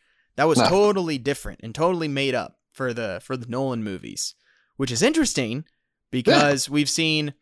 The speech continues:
Speaker 1: 'cause basically this guy, Ear-, uh, Earl,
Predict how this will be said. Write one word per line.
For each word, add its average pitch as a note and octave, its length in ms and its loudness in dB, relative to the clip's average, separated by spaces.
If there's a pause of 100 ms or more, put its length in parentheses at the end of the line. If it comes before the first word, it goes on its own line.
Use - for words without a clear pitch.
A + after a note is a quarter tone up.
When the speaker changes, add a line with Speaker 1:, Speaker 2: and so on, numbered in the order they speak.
(360)
Speaker 1:
'cause C#3 120 -10
basically G3+ 720 2 (320)
this B3+ 220 4
guy, C3+ 540 4 (180)
Ear-, C#3 220 0
uh, C3+ 300 2
Earl, F3+ 540 4